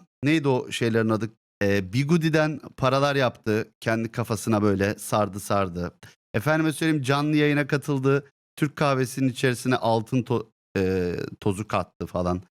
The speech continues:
İçti bunları. Sonra millet tabii bunlara ayar oldu ve dediler ki bunların parasının kaynağı neresi? Hala öğrenemedik paranın kaynağını.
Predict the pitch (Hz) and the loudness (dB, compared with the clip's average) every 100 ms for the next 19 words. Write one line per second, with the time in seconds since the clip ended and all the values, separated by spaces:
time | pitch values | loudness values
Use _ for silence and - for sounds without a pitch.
0 | _ 104 - - 107 101 92 101 175 - | _ -4 -2 -4 0 2 2 0 -2 -6
1 | _ _ - 151 156 156 175 - 175 170 | _ _ 0 2 2 0 -2 -2 -2 0
2 | 165 165 170 175 - 135 156 151 120 110 | 2 2 2 0 0 0 4 4 2 2
3 | 180 - - _ 113 151 190 _ _ 160 | 0 -2 -10 _ -2 -2 -2 _ _ 0
4 | 160 147 131 165 147 151 156 165 151 147 | 2 0 0 -4 -2 2 2 0 0 -2
5 | 139 156 160 143 139 143 156 147 120 - | 0 -2 0 0 2 2 2 0 -2 -4
6 | 82 - _ 127 180 220 190 180 185 160 | -10 -12 _ 0 2 4 4 4 4 2
7 | 120 123 110 107 101 101 95 95 95 | 0 0 2 2 0 -2 0 -2 -4